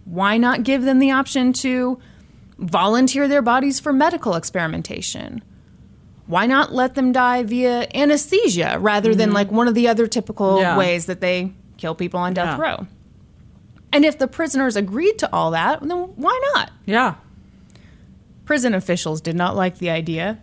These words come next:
Speaker 2: I'm sure they did not.
Speaker 1: And neither did the other doctors that Jack worked with. It was kind of a wacky, out there proposal.
Speaker 2: Mm-hmm.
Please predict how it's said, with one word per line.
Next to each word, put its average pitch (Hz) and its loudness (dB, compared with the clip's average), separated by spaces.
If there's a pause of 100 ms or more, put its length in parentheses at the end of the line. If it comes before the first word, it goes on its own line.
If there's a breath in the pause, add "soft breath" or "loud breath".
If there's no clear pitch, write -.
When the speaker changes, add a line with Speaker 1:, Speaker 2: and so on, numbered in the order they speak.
(100)
Speaker 2:
I'm 165 -14
sure - -12
they 226 -6
did 175 -14
not. - -20
Speaker 1:
And 240 4
neither 349 6
did 247 0
the 226 4
other 240 2
doctors 175 -2
that 160 -10
Jack 151 -6
worked 156 -12
with. - -10
It 190 -2
was 214 0
kind 330 2
of 269 0
a 285 2
wacky, 190 -2 (160)
out 180 0
there 151 -4 (380)
proposal. 160 -8
Speaker 2:
Mm-hmm. 165 -10